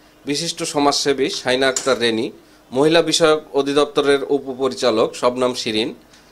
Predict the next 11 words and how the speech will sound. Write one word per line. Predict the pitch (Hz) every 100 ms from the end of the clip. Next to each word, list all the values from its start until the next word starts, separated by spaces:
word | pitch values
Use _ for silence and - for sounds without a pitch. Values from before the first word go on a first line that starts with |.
| _
জাতীয় | 101 135 147 156
মহিলা | 151 156 156
সংস্থার | 151 147 147 147 135
চেয়ারম্যান | 147 135 120 117 139
বেগম | 127 123 131 123
মর্জিনা | 123 120 131 127
পারভিন | 123 110 107 127 165 - _ _ -
ও | 135
শ্রেষ্ঠ | - 143 147 160 147
জয়িতাবৃন্দ | 143 135 135 135 135 131
সহ | 123 127